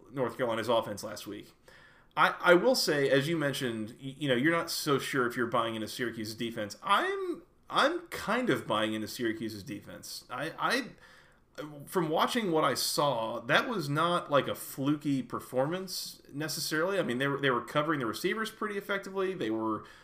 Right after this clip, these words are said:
bottling up the run pretty effectively. I think the Syracuse defense could legitimately be pretty good this year from what I saw just in week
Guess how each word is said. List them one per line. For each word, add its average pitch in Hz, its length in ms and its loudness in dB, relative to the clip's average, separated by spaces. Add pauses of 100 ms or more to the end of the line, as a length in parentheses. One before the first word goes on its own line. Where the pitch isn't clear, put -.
bottling 127 480 2
up 123 120 -2
the 104 60 -4
run 160 360 4
pretty 180 180 4
effectively. 165 540 2
I 156 140 2
think 330 240 -4
the 202 80 0
Syracuse 180 480 0
defense 135 380 0
could 165 180 0
legitimately 123 480 0
be 113 120 -4
pretty 110 300 -4 (120)
good 104 200 -6
this 101 220 -8
year 107 120 -4
from 120 140 -8
what 120 100 2
I 110 60 2
saw 110 340 0
just 120 220 -6
in 135 160 -2
week 131 180 -2